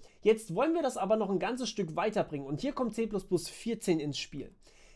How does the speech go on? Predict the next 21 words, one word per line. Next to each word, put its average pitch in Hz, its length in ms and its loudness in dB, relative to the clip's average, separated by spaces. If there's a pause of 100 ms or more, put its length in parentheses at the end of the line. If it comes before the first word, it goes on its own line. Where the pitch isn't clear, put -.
(180)
Ab 220 340 2
C 311 180 4
plus 330 200 0
plus, 262 500 -2
äh, 190 300 6
elf, 269 480 0
gut, 233 180 -4
da 175 80 4
ging 240 300 -2
das - 260 0
auch 233 160 6
schon. 269 240 2
Wie 214 80 0
gesagt, 185 340 6
man 180 140 2
konnte 294 400 0
Const, - 400 2 (160)
Const - 380 0
Expr 226 500 0 (380)
auch 269 200 10
schon 202 380 4